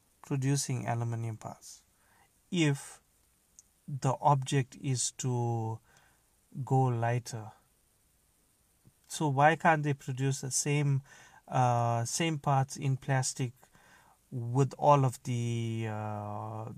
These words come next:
the options that the aluminium parts give? It,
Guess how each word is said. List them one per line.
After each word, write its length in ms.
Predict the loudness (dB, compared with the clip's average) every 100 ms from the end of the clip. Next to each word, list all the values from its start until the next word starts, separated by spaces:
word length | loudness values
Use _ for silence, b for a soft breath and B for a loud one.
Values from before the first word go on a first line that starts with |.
| -12
the 200 | -8 -8 -4
options 720 | -4 -4 -4 -6 -6 -10 -14 -16 _
that 280 | -8 -6 -4
the 140 | -4 -2
aluminium 440 | -2 0 -2 -2
parts 340 | -4 -8 -10 -14
give? 160 | -16 -18 _ b b b b b b b b _ _ _ _ _ _ _ _ -8
It, 140 | -4